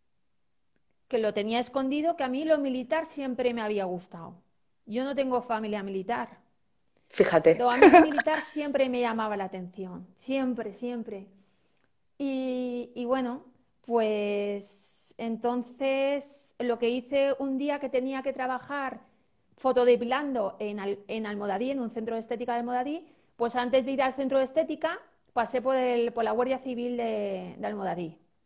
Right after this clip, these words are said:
Speaker 1: Y me
Speaker 2: Jorn-,
Speaker 1: personé allí.
Speaker 2: jornada de puertas abiertas <laughs> en la Guardia Civil.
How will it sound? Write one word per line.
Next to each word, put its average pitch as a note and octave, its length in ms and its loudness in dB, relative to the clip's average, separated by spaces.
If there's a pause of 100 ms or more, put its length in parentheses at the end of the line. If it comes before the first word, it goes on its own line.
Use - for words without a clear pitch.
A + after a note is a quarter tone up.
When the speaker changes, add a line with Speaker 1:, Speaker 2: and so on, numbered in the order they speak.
(240)
Speaker 1:
Y A#3 120 -4
me A#3 140 2
Speaker 2:
Jorn-, - 0 -
Speaker 1:
personé - 460 10
allí. F3+ 300 6
Speaker 2:
jornada E4 500 12
de D#4+ 100 12
puertas D4 400 10
abiertas D4 720 12 (100)
<laughs> - 140 0
en G#4+ 140 12
la B4+ 160 12
Guardia - 480 10
Civil. - 540 8